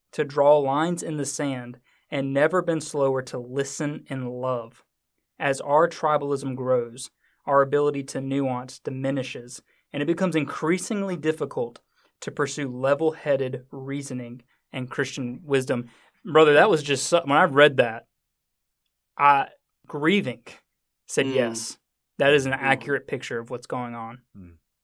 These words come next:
Speaker 1: And so,
Speaker 2: Yeah.
Speaker 1: kind of going into the next question, how do we live in this reality? How, how should we treat those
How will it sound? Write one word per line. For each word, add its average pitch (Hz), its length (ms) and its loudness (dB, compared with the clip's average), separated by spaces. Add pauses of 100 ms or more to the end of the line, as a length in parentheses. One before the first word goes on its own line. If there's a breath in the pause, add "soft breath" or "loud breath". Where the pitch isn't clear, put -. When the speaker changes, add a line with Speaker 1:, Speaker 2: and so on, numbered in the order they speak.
(100)
Speaker 1:
And 147 140 -6
so, 151 260 8
Speaker 2:
Yeah. 98 200 -6 (320 loud breath)
Speaker 1:
kind 180 160 -4
of 147 100 0
going 156 260 2
into 151 200 -4
the 131 100 -4
next 131 280 -4
question, 127 600 -4 (240 soft breath)
how - 160 2
do 233 40 8
we 220 120 4
live 131 340 2
in 135 80 0
this 120 160 -6
reality? 123 480 -4 (680)
How, 202 580 2
how 208 240 2
should 208 220 -4
we 165 120 0
treat 170 400 -6
those 117 440 -6